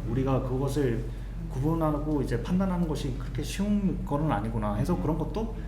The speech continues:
Speaker 2: 같이 포함하고자 해서
Speaker 1: 음.
Speaker 2: 이제, 네, 그런, 마지막에는 그런 것들을 좀
Speaker 1: 음.
Speaker 2: 요구하는 것 같아요,
Speaker 1: 음.
Speaker 2: 관객들한테.
Speaker 1: 아폴로가 거짓인지에 대해서는 너무나 큰 화두를 던진 거여서 내가 지금 뭐 질문 못 던지겠고요.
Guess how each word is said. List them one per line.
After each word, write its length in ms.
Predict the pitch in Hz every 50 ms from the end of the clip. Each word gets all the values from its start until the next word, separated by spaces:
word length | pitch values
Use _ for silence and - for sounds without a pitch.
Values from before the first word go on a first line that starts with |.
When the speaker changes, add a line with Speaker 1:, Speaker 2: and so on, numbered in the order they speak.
| - - - - -
Speaker 2:
같이 220 | - - - - -
포함하고자 500 | - 247 262 262 247 220 202 190 - 143
해서 400 | 127 120 123 175 214 226 - - - -
Speaker 1:
음. 100 | - - - - - - -
Speaker 2:
이제, 320 | - - 117 110 104 104 101 98 - - - - - - - - - - - - - - - - - - - - 135
네, 240 | 131 127 120 113 123
그런, 380 | - - 156 165 180 175 - -
마지막에는 500 | 113 127 180 190 196 190 190 190 190 180
그런 240 | - - 175 185
것들을 400 | 190 180 185 190 170 175 170 156
좀 120 | - 151 123
Speaker 1:
음. 60 | 117
Speaker 2:
요구하는 640 | 120 120 135 143 139 139 143 - - - 165 175
것 80 | 160 127
같아요, 300 | 101 95 - 110 104 101
Speaker 1:
음. 60 | 98 95
Speaker 2:
관객들한테. 600 | - 110 110 101 95 - - 98 92 90 - - - - - - - - - - - - -
Speaker 1:
아폴로가 680 | - 196 - - 190 185 190 180 180 180 180 175 175 -
거짓인지에 1080 | - - - - 165 170 - 196 175 170 170 170 170 165 160 156 156 156 151 143 143
대해서는 220 | - 131 139 151 135
너무나 360 | - - 120 135 143 - -
큰 220 | - - - 277
화두를 340 | 262 - 269 269 269 247 220
던진 260 | 226 190 180 175 156
거여서 240 | 156 135 131 131 135
내가 160 | 131 120 123
지금 160 | 120 135 113 117
뭐 100 | - 113
질문 360 | - - - 120 135 147 147
못 80 | 147
던지겠고요. 840 | - 135 131 127 120 113 104 - - - 131 156 160 123 90 -